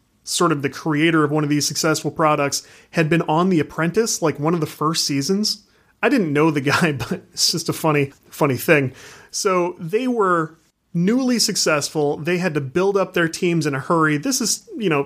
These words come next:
very basic startup one oh one stuff. They, one of the things they were doing was they wanted to build an in-house search engine optimization, or S E O, uh, specialist team. And because I had some web development skills, I had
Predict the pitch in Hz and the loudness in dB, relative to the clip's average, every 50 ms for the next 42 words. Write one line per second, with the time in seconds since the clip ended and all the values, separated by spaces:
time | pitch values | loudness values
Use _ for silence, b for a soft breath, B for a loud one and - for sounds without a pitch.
0 | - - 147 175 180 175 165 156 143 156 156 151 151 156 143 - - 165 151 147 | -4 -4 -2 0 2 2 2 2 2 2 2 2 0 -2 -6 -4 -2 0 0 0
1 | 143 139 160 156 151 143 131 135 143 143 147 139 - - 131 123 - - - - | 0 -2 -2 -2 0 0 0 0 0 0 0 -2 -4 -4 -4 -6 -6 -10 -18 -20
2 | - - _ - 170 165 202 214 220 214 214 214 - 185 196 233 247 254 240 208 | -20 -20 _ -6 -2 -2 0 2 2 0 -2 -2 -2 -2 0 2 2 0 0 -2
3 | 202 190 220 214 208 196 175 196 190 180 175 165 165 165 170 165 160 156 151 135 | -4 0 0 0 0 0 0 0 2 2 2 2 2 2 4 4 4 4 2 2
4 | - 160 151 156 165 160 156 147 - 147 131 131 175 175 180 180 160 156 156 156 | 0 0 2 2 2 2 0 0 -2 -4 -2 0 0 2 2 4 2 2 0 0
5 | 180 196 214 196 185 185 175 170 170 165 - - - b b b b b b b | -2 -2 0 0 0 0 0 2 2 0 -2 -4 -6 b b b b b b b
6 | - - - 196 214 196 - 208 196 190 170 175 175 170 170 165 170 165 165 151 | -4 0 0 2 0 2 2 0 0 0 0 0 2 2 2 0 0 0 0 2
7 | 139 156 156 151 147 - 156 143 139 123 117 110 107 - _ _ - 160 170 160 | 2 2 2 2 2 0 0 0 0 -2 -4 -6 -10 -12 _ _ -4 -2 -2 0
8 | - 156 139 127 139 139 120 113 113 117 - _ b b b b b b b - | 0 0 0 0 0 0 0 -2 -4 -6 -8 _ b b b b b b b -4
9 | 123 120 113 - - - 202 208 - - 175 151 135 - - - - 170 147 135 | -4 -2 -2 -2 0 2 2 2 4 4 4 4 4 2 -2 -4 -2 -2 -2 -2
10 | 127 123 135 139 - _ _ _ _ _ _ _ - 185 185 180 180 175 170 - | -2 -4 -6 -8 -10 _ _ _ _ _ _ _ 0 2 4 4 4 2 0 -2
11 | - - _ - 160 180 180 - 220 208 190 202 185 165 185 196 190 160 - - | -4 -12 _ -6 -4 -4 -2 0 0 0 2 0 0 0 0 -2 -2 -2 -2 -4
12 | 147 131 120 127 160 214 233 214 240 214 208 220 214 202 - 208 190 185 - - | -4 -4 -4 -2 -2 -2 -2 -2 -4 -2 0 0 0 0 0 -2 -2 -2 -2 -4
13 | - - 208 202 202 196 190 190 185 185 - - _ - 165 175 170 151 - - | -2 -2 0 0 2 2 0 0 0 -2 -6 -8 _ -4 -2 -2 -2 -4 -6 -4
14 | 175 165 160 156 151 151 147 147 | -2 0 0 2 2 0 0 -2